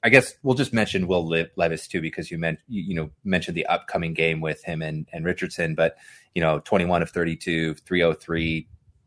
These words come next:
you know, three and one. Um, but let me just kinda, like, circle back, hone in a little bit on Jayden Daniels, 'cause, um, you know, as we'll, we'll get into, you know, hi-, some of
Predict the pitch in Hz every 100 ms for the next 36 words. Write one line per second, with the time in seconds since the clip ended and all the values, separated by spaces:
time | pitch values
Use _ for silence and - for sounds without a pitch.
0 | _ 110 78 78 95 85 82 78 78 87
1 | 76 76 - - - - - - 98 90
2 | 85 80 _ - 107 120 120 - 120 95
3 | 82 78 - - 104 92 90 90 82 -
4 | 90 85 82 92 95 82 80 78 - -
5 | 85 78 85 90 92 78 - 90 78 -
6 | - _ 90 82 80 78 76 76 - 90
7 | 85 - 92 - - 104 92 104 - 185
8 | - 90 87 85 - _ _ _ - -
9 | _ - 107 80 - - - - 113 104
10 | 87